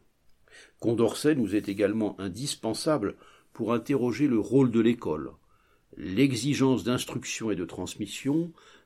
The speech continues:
longtemps hissé au rang de priorité par la République,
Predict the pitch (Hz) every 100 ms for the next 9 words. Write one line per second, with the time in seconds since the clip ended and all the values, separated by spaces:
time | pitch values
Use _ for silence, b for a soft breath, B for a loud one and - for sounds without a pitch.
0 | - 101 143 147 151 143 127 113 - 135
1 | 107 98 107 92 90 - 143 131 107 104
2 | 98 127 117 98 90 90 92 87 98 139
3 | 147 -